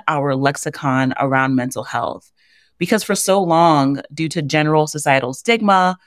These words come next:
folks weren't willing to share or openly engage around their own personal mental health challenges.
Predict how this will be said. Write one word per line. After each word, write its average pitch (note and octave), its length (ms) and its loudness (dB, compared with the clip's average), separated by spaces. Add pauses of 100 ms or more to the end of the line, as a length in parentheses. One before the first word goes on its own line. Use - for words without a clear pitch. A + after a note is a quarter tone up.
folks A#3+ 280 2
weren't A3 240 2
willing E3 480 2
to D#3 500 -6
share D3 800 0 (140)
or D3 260 2
openly D#3+ 440 2
engage C#3 760 2
around C3+ 540 2
their C#3 200 0
own C3 180 2
personal C3+ 380 -2
mental B2+ 300 -2
health B2 240 -6
challenges. F3+ 720 -2